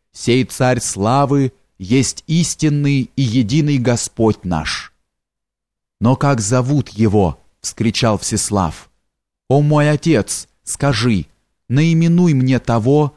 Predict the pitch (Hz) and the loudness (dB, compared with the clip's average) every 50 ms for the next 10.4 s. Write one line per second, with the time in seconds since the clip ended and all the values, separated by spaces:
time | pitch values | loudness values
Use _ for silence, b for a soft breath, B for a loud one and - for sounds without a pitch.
0 | _ _ _ _ _ - 127 143 143 - - 151 156 156 143 139 135 139 139 113 | _ _ _ _ _ 0 0 0 0 -2 -2 0 0 2 2 2 2 2 2 2
1 | 139 139 127 147 156 160 147 113 107 120 131 151 156 104 - - - - 151 147 | 2 2 2 2 2 2 2 0 0 0 0 0 0 -2 -6 -8 -4 -2 -2 0
2 | 131 170 170 139 - - 123 110 107 101 95 95 95 82 - _ _ _ _ _ | 2 2 0 0 0 0 0 0 0 0 0 0 -2 -4 -4 _ _ _ _ _
3 | _ _ _ _ _ _ _ _ _ _ _ _ _ _ - - 117 127 131 131 | _ _ _ _ _ _ _ _ _ _ _ _ _ _ 0 2 2 4 4 2
4 | 127 - - - - 131 - - 156 165 147 - 120 104 98 92 90 87 87 85 | 0 -2 -2 -2 -2 -2 -2 0 0 0 0 2 2 2 2 2 2 0 0 -2
5 | 85 - - - - - _ _ _ _ _ _ _ - - - - 104 101 - | -2 -4 -6 -6 -8 -14 _ _ _ _ _ _ _ -10 -6 -4 -2 -2 0 0
6 | 110 110 110 110 107 110 98 - - - 120 120 113 - - - 117 117 110 - | 0 2 2 2 0 0 -2 -4 -2 0 0 0 0 0 0 0 2 0 0 0
7 | - 113 104 104 98 101 117 139 147 131 135 120 - - 131 120 120 117 - _ | -2 -2 0 0 0 2 2 2 2 2 0 -2 -2 -2 -2 -2 -4 -6 -8 _
8 | _ _ _ _ - 104 120 117 - - - 165 185 180 175 175 170 160 160 156 | _ _ _ _ -2 -2 -2 -2 -2 -2 -2 0 0 2 2 2 0 0 0 0
9 | 151 143 139 135 127 101 87 101 117 107 - - 117 120 120 117 110 107 110 101 | 0 0 0 0 0 0 -2 -2 -4 -4 -2 0 0 2 2 2 2 2 2 0
10 | 90 82 78 95 92 78 67 | -2 -4 -4 -4 -6 -6 -6